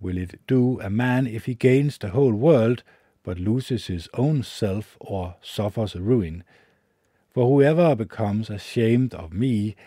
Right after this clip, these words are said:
and of my words, the Son of Man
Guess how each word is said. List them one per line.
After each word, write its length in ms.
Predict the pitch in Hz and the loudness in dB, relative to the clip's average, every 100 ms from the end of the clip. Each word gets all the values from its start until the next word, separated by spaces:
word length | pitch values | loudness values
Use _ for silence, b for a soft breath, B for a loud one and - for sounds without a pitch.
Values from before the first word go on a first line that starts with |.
| B | B
and 160 | - 90 | -10 -8
of 160 | 80 98 | -8 -6
my 220 | 117 131 | -2 2
words, 500 | 120 117 107 - - b b _ | 4 4 4 -2 -14 b b _
the 80 | 87 | -16
Son 260 | - 87 | -8 -6
of 160 | 87 80 | -6 -4
Man 600 | 98 135 113 110 117 | 0 2 2 4 2